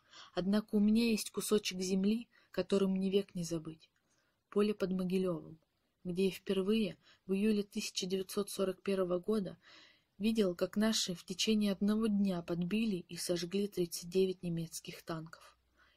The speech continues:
Именно об этом он писал в романе «Живые и мертвые», дневнике «Разные дни войны» и книге мемуаров «Сто суток войны». На Буйническом поле установлен мемориальный Симоновский камень. На огромном валуне,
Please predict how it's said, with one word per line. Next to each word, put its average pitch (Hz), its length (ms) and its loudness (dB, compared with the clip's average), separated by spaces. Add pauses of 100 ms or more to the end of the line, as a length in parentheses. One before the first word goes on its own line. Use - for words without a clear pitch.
(120)
Именно 202 380 0
об 190 120 0
этом 170 280 -2
он 165 140 -8
писал 170 340 -6
в 165 40 -8
романе 170 440 -4
«Живые 170 400 -4
и - 20 -6
мертвые», 170 560 -10 (320)
дневнике 190 560 0
«Разные 180 400 0
дни 175 240 -2
войны» 180 460 -2 (160)
и 190 80 -4
книге 180 400 -2
мемуаров 165 600 -4
«Сто - 240 -12
суток - 380 -12
войны». 165 340 -6 (1080)
На 214 120 10
Буйническом 220 760 8
поле 247 400 8 (100)
установлен 220 680 6
мемориальный 208 680 8
Симоновский 190 720 0
камень. 165 400 0 (460)
На 190 140 4
огромном 220 500 8
валуне, 208 500 6